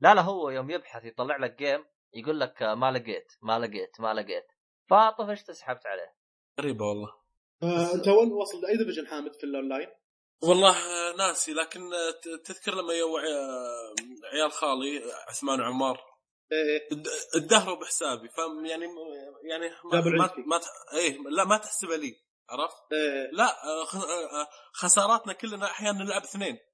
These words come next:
Speaker 2: أنا وواحد نلعب أونلاين. آه،
Speaker 3: إيه.
Speaker 2: خسارات، خساراتي ظهر ثلاثة بس. آه، تعادلات يمكن ستة أو خمسة، والفوز شيء ثلاثين.
Speaker 3: آه، زين.
Speaker 2: مم. إيه، إيه.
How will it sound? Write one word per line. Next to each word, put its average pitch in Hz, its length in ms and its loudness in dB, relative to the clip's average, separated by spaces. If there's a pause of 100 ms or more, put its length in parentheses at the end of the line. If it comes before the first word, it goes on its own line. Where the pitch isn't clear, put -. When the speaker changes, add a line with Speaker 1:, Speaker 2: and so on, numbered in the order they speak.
(180)
Speaker 2:
أنا 165 260 0
وواحد 170 360 0
نلعب 185 200 -2
أونلاين. 135 260 -2 (520)
آه، 139 320 0
Speaker 3:
إيه. 147 160 4
Speaker 2:
خسارات، 185 560 2
خساراتي 208 600 -2
ظهر 170 260 0
ثلاثة 151 420 0
بس. 131 380 -6 (400)
آه، 143 480 -2
تعادلات 175 480 0
يمكن 165 220 -12
ستة 156 340 -4
أو 143 80 0
خمسة، 165 440 -2
والفوز 170 640 0
شيء 165 300 0
ثلاثين. 135 380 -2 (640)
Speaker 3:
آه، 143 240 -2 (260)
زين. 170 360 6
Speaker 2:
مم. 123 100 -6 (540)
إيه، 202 220 4
إيه. 151 140 0